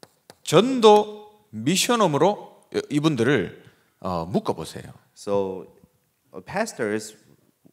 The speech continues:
Speaker 2: will be usually doing this, but, uh, group them up into the missional.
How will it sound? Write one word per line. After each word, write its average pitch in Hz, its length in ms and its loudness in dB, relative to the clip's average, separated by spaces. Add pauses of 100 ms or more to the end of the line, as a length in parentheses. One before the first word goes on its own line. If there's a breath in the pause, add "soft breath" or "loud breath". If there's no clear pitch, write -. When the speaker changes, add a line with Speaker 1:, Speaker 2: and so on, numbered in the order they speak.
(120)
Speaker 2:
will 107 300 -4
be 98 400 -8
usually 104 480 -10
doing 131 260 -8
this, 95 220 -8
but, 104 240 -2 (680 soft breath)
uh, 104 160 -2 (480)
group 214 240 -2
them 202 180 -4
up - 500 -6
into 113 420 -12
the 123 120 -10
missional. 92 400 -14